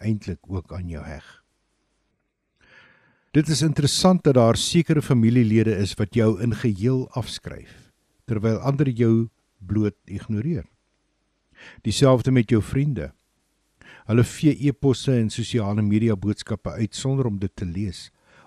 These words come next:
of hulle vra dalk dat jy dit nie weer aanstuur nie. Goed vir hulle. Hulle verbied jou selfs om oor godsdiens, as ons dit so kan stel,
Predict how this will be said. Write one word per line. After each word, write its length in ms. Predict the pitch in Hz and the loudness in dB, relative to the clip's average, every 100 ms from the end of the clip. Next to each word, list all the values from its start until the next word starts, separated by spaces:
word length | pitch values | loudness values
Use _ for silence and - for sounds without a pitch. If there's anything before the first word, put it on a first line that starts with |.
| - | -2
of 180 | 165 135 | 0 2
hulle 160 | 110 | 0
vra 320 | - - 139 | 0 -2 0
dalk 300 | 110 120 110 | 2 0 0
dat 180 | 110 - | -4 -4
jy 60 | 110 | -4
dit 180 | 101 120 | -2 -2
nie 80 | |
weer 180 | 98 90 | -2 -4
aanstuur 500 | 90 117 - 78 65 | -4 -8 -8 -12 -12
nie. 200 | 65 - _ _ _ _ _ _ _ _ _ _ | -14 -20 _ _ _ _ _ _ _ _ _ _
Goed 200 | - 151 | -14 -12
vir 120 | - | -10
hulle. 260 | 73 69 - _ _ _ _ _ _ _ _ _ - - - | -12 -14 -18 _ _ _ _ _ _ _ _ _ -20 -20 -4
Hulle 160 | 117 127 | 2 4
verbied 400 | - 104 160 - | 4 2 0 4
jou 160 | 143 | 4
selfs 560 | 120 - 147 139 131 - | 4 2 2 2 -2 -6
om 200 | - 107 101 | -4 -4 0
oor 300 | 110 101 _ _ _ | -2 -2 _ _ _
godsdiens, 1200 | - - 190 - - 101 73 64 - - - - | -18 -6 -6 -6 -10 -8 -8 -12 -18 -18 -18 -18
as 140 | - 113 | -12 -10
ons 120 | 101 | -10
dit 120 | 90 | -12
so 160 | - 139 | -8 -6
kan 180 | 110 95 | -6 -8
stel, 400 | - 110 95 | -6 -6 -6